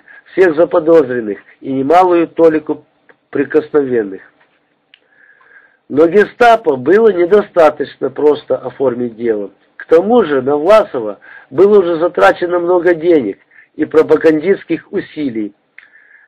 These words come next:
Гестаповцы должны были выяснить действительное положение вещей. Поэтому уже через несколько дней следствие установило,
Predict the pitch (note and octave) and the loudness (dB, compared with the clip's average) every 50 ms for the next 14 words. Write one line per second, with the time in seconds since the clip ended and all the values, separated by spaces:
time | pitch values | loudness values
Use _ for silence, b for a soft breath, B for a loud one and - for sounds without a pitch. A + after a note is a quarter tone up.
0 | b - D#3+ E3+ E3 - - A3+ A3+ A3+ A3 A3 F#3 E3 D3 - - F3 E3 C#3 | b -2 0 0 0 0 2 4 4 4 2 -2 -10 -14 -12 -10 -8 -8 -8 -8
1 | _ _ _ - C3+ D3+ E3+ F3 D3+ D3 F#3+ A3+ A3 F3 E3+ E3 D#3 D#3 D3+ C3+ | _ _ _ -4 0 0 2 2 0 -2 -2 -2 -2 0 0 0 2 2 0 2
2 | C3+ F3+ G3 F#3+ F#3 E3+ - - E3+ D#3+ C#3 _ _ _ _ B2 C3+ D#3 D3+ - | 2 0 2 2 0 0 -2 -6 -12 -12 -12 _ _ _ _ -4 -4 -4 -4 -4
3 | - F#3+ G3+ G3 - F#3+ E3 D#3+ E3 E3 D#3+ - C3+ A#2+ A#2 A2+ G#2 A#2+ B2 C3 | -8 -10 -8 -8 -8 -10 -6 -2 -2 -2 -2 -2 -4 -2 -2 -2 -2 -2 -4 -4
4 | C3 B2+ A#2+ A#2 A#2 B2 B2 - - - A2 G#2 F#2+ F2+ _ _ _ _ _ _ | -4 -6 -8 -8 -8 -10 -12 -16 -14 -12 -10 -10 -10 -12 _ _ _ _ _ _
5 | _ _ _ _ _ _ _ _ _ _ _ _ _ _ _ _ _ _ _ _ | _ _ _ _ _ _ _ _ _ _ _ _ _ _ _ _ _ _ _ _
6 | _ _ _ _ _ _ _ _ _ _ _ _ _ _ _ - C#3 D#3+ F#3+ G#3+ | _ _ _ _ _ _ _ _ _ _ _ _ _ _ _ 0 2 4 4 4
7 | A3 A3 - F3 D#3+ D3+ D3 D3 C3+ D#3+ F3+ E3+ - - F#3 F3+ F3+ D#3+ C3+ D#3 | 4 2 2 0 0 0 0 -2 0 0 -2 -2 -2 -4 -2 -2 -2 -4 -4 -2
8 | G3+ G3 E3 - F3+ F3 E3+ - F3 E3 D3 D#3 F#3 G3 G3 E3+ C#3+ C3+ - - | -2 -2 -2 -2 -6 -6 -2 -2 -2 -2 -2 -2 0 0 0 0 -4 -10 -10 -4
9 | D#3 F3+ G3+ F#3+ - - F3 F3 F3+ - - F#3+ E3+ - - F#3+ F#3+ G3 G3 F3+ | 0 0 0 0 -2 -4 -2 -2 -2 -2 -4 -8 -8 -6 -4 -4 -2 0 0 0
10 | D#3 C#3+ B2 A2 G2 F#2 F2 E2+ | -2 -4 -6 -6 -8 -8 -12 -14